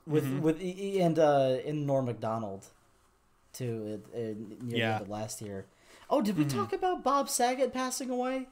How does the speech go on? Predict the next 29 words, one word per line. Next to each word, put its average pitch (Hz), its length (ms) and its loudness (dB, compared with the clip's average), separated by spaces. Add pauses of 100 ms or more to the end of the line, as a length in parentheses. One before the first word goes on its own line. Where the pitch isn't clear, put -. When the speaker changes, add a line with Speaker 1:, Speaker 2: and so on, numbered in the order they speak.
Speaker 1:
That 202 180 6
one 196 180 4
was 139 180 -2
really 127 240 -2
sad. 113 420 -4 (120)
Speaker 2:
No, 220 320 8
we 202 140 6
didn't 208 440 8
talk 160 220 6
about, 147 200 2
Speaker 1:
Uh, 160 80 0
oh - 100 0
Speaker 2:
yeah, 208 240 10
Speaker 1:
my 113 180 -2
God. 123 160 0
Speaker 2:
yeah, 175 280 6 (120)
it's - 560 -8 (1600)
Speaker 1:
Yeah, 120 180 -6
that 127 240 -2
one, 113 360 -4 (1160)
that 113 220 -2
one 107 120 -6
got 104 280 -6
me. 127 80 -6
Speaker 2:
Yeah. 107 260 -4
Speaker 1:
'Cause 120 180 -8
I, 131 180 0 (560)
that 151 200 4
was, 165 280 2